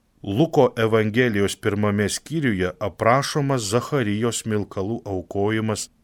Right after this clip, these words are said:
šventykloje, kalba apie Senojo Testamento laikų aukojimo apeigas. Pastebėtina, kad reikšmingiems įvykiams Dievo išganymo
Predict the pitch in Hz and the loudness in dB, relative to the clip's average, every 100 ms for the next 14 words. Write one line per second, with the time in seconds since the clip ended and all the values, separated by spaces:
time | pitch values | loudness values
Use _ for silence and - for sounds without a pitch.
0 | _ _ _ _ - 104 98 90 - 98 | _ _ _ _ -8 0 2 0 -4 -6
1 | 95 131 139 160 156 110 110 127 135 - | -4 0 2 0 0 2 2 2 -2 -2
2 | 117 117 104 - 113 127 123 110 117 104 | -4 -2 -2 2 2 2 0 0 -2 -4
3 | - 113 113 120 120 113 98 92 87 139 | -2 0 0 0 -2 -2 0 -2 -2 -6
4 | 143 110 98 - 117 117 110 107 110 107 | -4 -2 -4 -4 -4 -2 -2 -2 -2 -2
5 | 92 - 80 - - - _ _ _ _ | -4 -4 -8 -8 -10 -12 _ _ _ _
6 | _ _ _ _ _ - 104 - 101 85 | _ _ _ _ _ -2 -2 2 0 4
7 | 143 156 123 90 76 - _ 110 101 - | 2 2 0 -2 -4 -12 _ -2 -2 -4
8 | 110 110 - - 139 170 143 135 113 - | 0 0 0 -2 0 0 0 0 0 -4
9 | 117 110 135 139 143 135 131 - - _ | -6 -4 -4 -2 -2 -2 -2 -6 -12 _
10 | _ _ _ - - 117 135 131 123 123 | _ _ _ -10 2 4 6 4 2 0
11 | 92 92 110 123 123 113 107 | -4 4 6 6 4 4 2